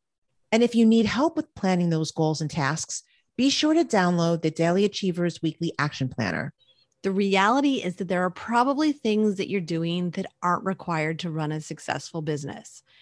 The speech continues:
Speaker 2: After all, you're inundated with distractions. Then the distractions become the things you focus on rather than doing what is necessary and what is effective.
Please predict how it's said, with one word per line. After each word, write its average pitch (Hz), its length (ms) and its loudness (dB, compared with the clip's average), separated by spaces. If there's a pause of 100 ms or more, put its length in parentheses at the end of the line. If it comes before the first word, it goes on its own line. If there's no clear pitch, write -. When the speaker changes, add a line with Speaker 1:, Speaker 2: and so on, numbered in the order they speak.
(480)
Speaker 2:
After 226 400 4
all, 214 320 4
you're 170 300 -4 (100)
inundated 208 720 2
with 160 160 -6
distractions. - 880 -6 (360)
Then 165 220 -2
the 185 60 0
distractions 180 680 -2
become 185 400 -2
the 180 100 0
things 202 440 0
you 208 100 0
focus 285 500 0
on 196 400 2
rather 156 460 0
than 277 200 2
doing 247 300 2
what 226 100 2
is 220 140 -2
necessary 175 840 0
and 175 160 -2
what 147 180 -4
is 147 220 -2
effective. 160 680 -4